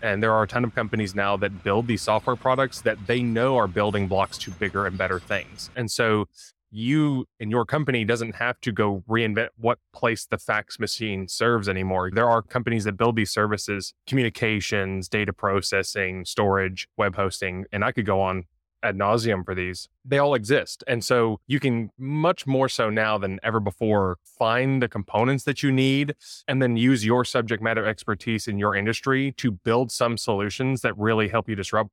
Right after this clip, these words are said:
with a much lower barrier to entry than before. So you can really focus on what it is you're trying to do and the goals you're trying to achieve and not try to focus so much on how you make that possible.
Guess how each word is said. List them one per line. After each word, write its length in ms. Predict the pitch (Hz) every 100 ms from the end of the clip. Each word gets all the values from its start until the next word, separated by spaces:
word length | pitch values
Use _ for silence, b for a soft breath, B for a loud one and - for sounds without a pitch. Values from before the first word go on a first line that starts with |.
| _
with 120 | 120
a 80 | 117
much 380 | 104 104 123 -
lower 160 | 120 104
barrier 260 | 98 95
to 20 |
entry 240 | 95 90 90
than 140 | 87
before. 460 | 87 - 92 - - _
So 100 | -
you 140 | 117 120
can 80 | 123
really 180 | 120
focus 300 | 110 107 110
on 220 | 110 98 95 _ _
what 320 | 110 107 135 147
it 80 |
is 80 | 139
you're 80 | 123
trying 260 | 117 120 107
to 80 |
do 240 | 95 98 104
and 120 | 98
the 40 |
goals 360 | 92 95 98 107
you're 60 | 117
trying 200 | 123 123
to 60 |
achieve 340 | 123 - 127 117
and 80 |
not 180 | 104 104
try 200 | - 110
to 60 | 98
focus 280 | 104 98 98
so 120 | 104
much 160 | 95 95
on 100 | 95
how 280 | - 104 101
you 120 | 107
make 220 | 98 92
that 140 | 98
possible. 560 | - 98 - 117 127 131